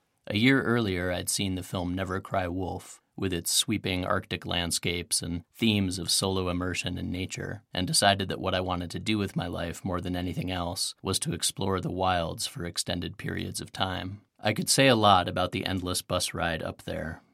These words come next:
the vastness of northern British Columbia stretching out on either side of the Alaskan highway. I remember we saw a young black bear by the side of the road, numerous bald eagles,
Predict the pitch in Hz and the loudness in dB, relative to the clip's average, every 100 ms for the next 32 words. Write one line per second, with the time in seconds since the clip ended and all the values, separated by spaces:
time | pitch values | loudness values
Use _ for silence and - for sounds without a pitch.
0 | - - 90 90 92 - 95 90 - 90 | -8 -4 0 4 4 4 0 0 0 -2
1 | 90 87 85 85 85 90 87 82 - 90 | -2 -2 -2 -2 -2 -2 -2 -4 -4 -4
2 | 87 85 85 80 - - 92 - 87 85 | -2 -2 -4 -4 -2 -2 -2 -2 -2 -2
3 | 82 85 87 85 85 - 90 82 82 85 | -2 -4 -4 -4 -2 -2 0 -2 -4 -6
4 | 87 82 82 82 - 87 92 90 87 85 | -6 -6 -6 -6 -4 -6 -4 -6 -6 -8
5 | 87 95 _ - 98 98 104 117 107 92 | -10 -12 _ 0 2 4 6 6 4 0
6 | 90 - 92 92 90 92 92 90 85 90 | 2 2 2 0 0 -2 -2 -2 -2 0
7 | 92 - - 90 87 85 85 98 - 92 | 0 -2 -2 0 0 -2 -4 -2 0 0
8 | 90 90 92 98 92 92 95 - _ _ | -2 -6 -8 -4 -4 -4 -8 -12 _ _
9 | - 104 107 98 87 - - 87 85 92 | 0 2 4 2 2 -2 0 0 0 -2
10 | 92 85 - - - | -4 -6 -8 -10 -14